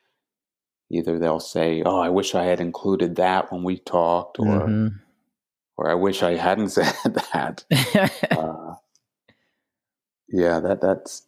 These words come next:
Speaker 1: that's definitely an experience we have.
Speaker 2: Do you
Speaker 1: A
Speaker 2: find
Speaker 1: lot
Speaker 2: that
Speaker 1: of
Speaker 2: those moments are, like, you're like, "Man, th-, this is good too. Like, this is good stuff, what we're experiencing over
Speaker 1: Oh,
Speaker 2: dinner,"
Speaker 1: yeah.
Speaker 2: you know?
Speaker 1: Yeah, that totally happens. When somebody tells you that the one thing that you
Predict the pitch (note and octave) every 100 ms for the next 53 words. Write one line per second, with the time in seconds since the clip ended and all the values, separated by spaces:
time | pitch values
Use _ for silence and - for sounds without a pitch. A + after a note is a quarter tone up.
0 | - - - C#2+ C#2 D2 C#2+ C#2 - -
1 | D2+ C#2 - - D2+ E2 D2 D2+ - _
2 | _ _ _ _ _ _ _ _ _ _
3 | _ _ _ _ B2+ A#2+ C3 C3+ A#2 B2
4 | A#2 B2+ C3+ D#3 - B2 A2 - G#2+ G2
5 | - A2 A#2 G2 F#2 B2 C3+ G#2+ C3+ C#3+
6 | E3+ F#3 B2 C#3+ C#3 G2+ F#3 F#3+ A2+ G#2
7 | G2+ B2 C#3+ C3+ A2 B2 G#2 - A#2 G2
8 | - C3+ B2 A2 - - C#3 C#3 A#2+ G#2+
9 | G2 G#2 G2+ G2+ F2 - - - G#2+ G2+
10 | G#2+ D2+ C2+ - D#2 - D#2 C#2 C2+ D2
11 | - - - - _ _ _ _ _ _
12 | E2 E2 D#2+ D#2 D#2 - - D#2+ E2 E2
13 | C#2+ C#2 - - - D2+ E2+ E2 E2+ D#2+
14 | D2 A1+ D2 C2+ B1+